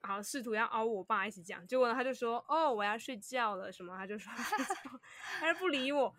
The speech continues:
然后我就不管，我就站在他们房间，然后开始念。但是呢，念到一个阶段之后呢，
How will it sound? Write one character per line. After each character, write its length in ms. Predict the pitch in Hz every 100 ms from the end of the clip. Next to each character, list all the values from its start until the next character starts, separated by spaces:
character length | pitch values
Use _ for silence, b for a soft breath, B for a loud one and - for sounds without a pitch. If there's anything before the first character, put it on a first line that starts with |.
| b
然 100 | 247
后 60 | 294
我 60 |
就 60 | 294
不 140 | 302
管， 260 | 311 247 226
我 80 | 220
就 80 | 277
站 200 | 262 269
在 80 | 262
他 120 | 285
们 120 | 247
房 200 | 220 180
间， 220 | 208 214 214
然 80 |
后 40 | 220
开 160 | 247
始 140 | 254 214
念。 300 | 190 220 - - _ _
但 100 | 330
是 140 | 339 349
呢， 240 | 262 247 - _
念 180 | 359 349
到 160 | 339
一 20 | 320
个 100 | 269
阶 200 | 254 269
段 240 | 294 254
之 120 | 220
后 180 | 254 262
呢， 200 | 214 208